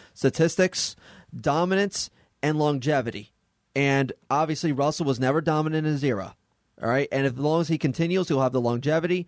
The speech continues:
he'll have, he'll have the statistics, and he has the championship. So that's three out of four in my estimation. So,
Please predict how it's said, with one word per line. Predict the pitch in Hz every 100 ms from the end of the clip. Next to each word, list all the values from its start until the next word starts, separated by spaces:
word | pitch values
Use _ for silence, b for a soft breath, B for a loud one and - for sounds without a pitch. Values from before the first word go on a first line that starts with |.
| b
he'll | b 131
have, | 123 110 120 - -
he'll | 143 135
have | 143 139 131
the | 131
statistics, | 123 175 175 190 190
and | 117 127
he |
has | 135 147 147
the |
championship. | 127 139 123 120 - 120
So | 135 127
that's | 135 -
three | - 147
out | 139
of | 135
four | - 135 120
in | 131
my | 143 143 127
estimation. | 120 - 113 107 - - b b b
So, | - 131 117